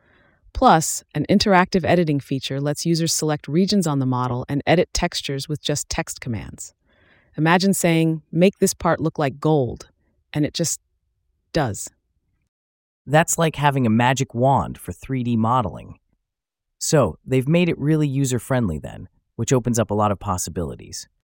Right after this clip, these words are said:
Speaker 1: Exactly. It democratizes the whole process. Regardless of your skill level,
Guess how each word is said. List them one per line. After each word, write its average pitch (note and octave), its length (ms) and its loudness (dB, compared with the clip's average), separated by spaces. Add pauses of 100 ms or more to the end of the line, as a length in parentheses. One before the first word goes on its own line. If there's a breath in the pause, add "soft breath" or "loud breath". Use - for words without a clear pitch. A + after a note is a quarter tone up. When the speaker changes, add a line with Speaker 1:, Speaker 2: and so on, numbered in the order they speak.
(420)
Speaker 1:
Exactly. C#3+ 800 -2 (220)
It - 100 -6
democratizes D3 880 0
the C3+ 80 -6
whole D3+ 220 -4
process. - 680 -8 (600 soft breath)
Regardless F3+ 640 6
of E3 120 -2
your E3 80 0
skill F#3 340 2
level, A#2+ 400 -2